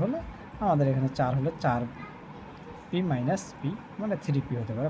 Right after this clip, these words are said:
ফাইভ পি মাইনাস পি ফোর পি হতে পারে, এইটাই চেঞ্জ হবে। অর্থাৎ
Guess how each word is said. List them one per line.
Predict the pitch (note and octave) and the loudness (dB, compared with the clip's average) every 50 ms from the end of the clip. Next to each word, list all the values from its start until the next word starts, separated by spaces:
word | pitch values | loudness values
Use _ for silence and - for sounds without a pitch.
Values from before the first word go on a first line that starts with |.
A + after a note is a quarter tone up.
| - - - | -2 -2 0
ফাইভ | - D#3 D3+ D3 - - | 0 2 2 0 -2 -6
পি | - D#3+ D#3 D3 | -2 2 2 4
মাইনাস | B2+ B2+ C3 C3+ C3+ - - | 4 4 2 2 0 -2 -4
পি | - G#3+ A#3+ - - - - - - - - - - - - - | -2 -2 -2 -2 -4 -10 -14 -14 -14 -14 -14 -14 -14 -14 -14 -2
ফোর | - G3 E3+ D3 - | 2 4 4 4 4
পি | - C#3+ C#3 B2+ | 4 4 4 4
হতে | A2 B2 A2+ C3 | 2 -2 -2 -2
পারে, | E3+ A3 C#4 E4 - - B3+ B3 | -2 -2 -2 -4 -6 -2 2 2
এইটাই | A3 E3 D3 D#3 C3 A#2+ - | 2 4 4 2 2 2 0
চেঞ্জ | C3+ A#2+ A2+ A2 G#2+ | -2 -2 -2 -2 -2
হবে। | G#2 A2 B2 | -2 -2 0
অর্থাৎ | B2+ C#3 C#3 | 0 2 2